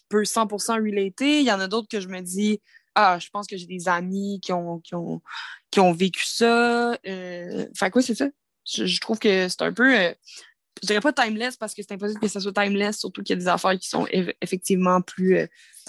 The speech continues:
vieux un peu, mais je trouve que, mettons, dans, euh, c'est dans l'air du temps, je trouve, là.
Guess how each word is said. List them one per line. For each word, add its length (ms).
vieux 300
un 120
peu, 240
mais 120
je 40
trouve 160
que, 260
mettons, 340
dans, 380
euh, 260
c'est 120
dans 160
l'air 160
du 120
temps, 200
je 80
trouve, 300
là. 100